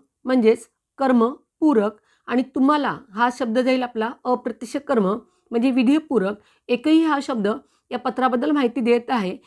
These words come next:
पण इथे, इथे, इथे तुम्हाला एकही पत्र याला अधोरेखित केल्यामुळे आपला आन्सर आहे कर्म व कर्म विस्तार.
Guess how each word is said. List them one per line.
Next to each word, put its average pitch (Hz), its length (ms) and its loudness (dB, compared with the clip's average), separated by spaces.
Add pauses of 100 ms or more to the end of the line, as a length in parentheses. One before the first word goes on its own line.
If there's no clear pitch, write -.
(200)
पण 254 120 0
इथे, 277 280 0
इथे, 247 320 0
इथे 240 540 -2
तुम्हाला 269 460 2 (140)
एकही 269 420 0
पत्र 254 420 -2 (400)
याला 254 260 2 (100)
अधोरेखित 233 380 0
केल्यामुळे 240 480 2 (220)
आपला 277 260 -2
आन्सर 240 280 -2
आहे 233 100 -2
कर्म 262 380 0
व 214 320 0
कर्म 233 540 -2
विस्तार. - 360 -8